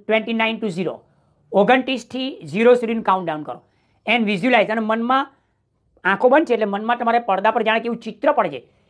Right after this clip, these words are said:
એવું મનોચિત્રણ કરો કે you are in a luxurious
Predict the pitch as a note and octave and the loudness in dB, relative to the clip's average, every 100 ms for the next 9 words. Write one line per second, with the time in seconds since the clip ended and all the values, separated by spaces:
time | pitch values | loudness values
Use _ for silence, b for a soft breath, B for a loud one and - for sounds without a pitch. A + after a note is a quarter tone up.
0 | - A3+ A#3 A3+ C#4+ C4 C4 G#3+ E3 A#2+ | -2 0 2 4 2 0 -2 -2 -4 -12
1 | _ _ _ - B3 G#3 G3+ C4 A#3+ F#3 | _ _ _ 2 4 4 2 4 4 2
2 | C#3 _ _ _ - A3 A#3 A3+ G3+ F3 | -2 _ _ _ -10 -2 2 2 2 0
3 | C3+ G3 G3+ G3+ | 0 0 2 0